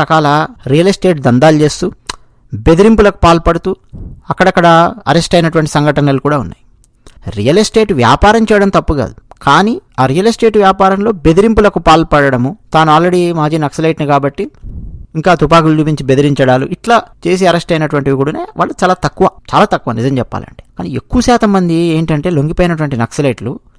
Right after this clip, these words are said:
పాపం అనిపిస్తుంది వాళ్ళని చూస్తే. వచ్చిన తర్వాత ఉద్యోగాలా చేయలేరు, దానికి కావాల్సినటువంటి చదువు లేదు, కావాల్సినటువంటి నైపుణ్యం కూడా ఉండదు. పొలం పని చేసుకుంటే బతకొచ్చు కదా అని చెప్పి చాలా సులభంగా అంటారండి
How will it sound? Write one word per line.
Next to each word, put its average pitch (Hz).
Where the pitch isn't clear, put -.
పాపం 175
అనిపిస్తుంది 143
వాళ్ళని 104
చూస్తే. -
వచ్చిన 220
తర్వాత 165
ఉద్యోగాలా 170
చేయలేరు, 165
దానికి 147
కావాల్సినటువంటి 160
చదువు 143
లేదు, 113
కావాల్సినటువంటి 196
నైపుణ్యం 202
కూడా 190
ఉండదు. -
పొలం 208
పని 226
చేసుకుంటే 208
బతకొచ్చు 185
కదా 151
అని 139
చెప్పి -
చాలా 160
సులభంగా 180
అంటారండి 143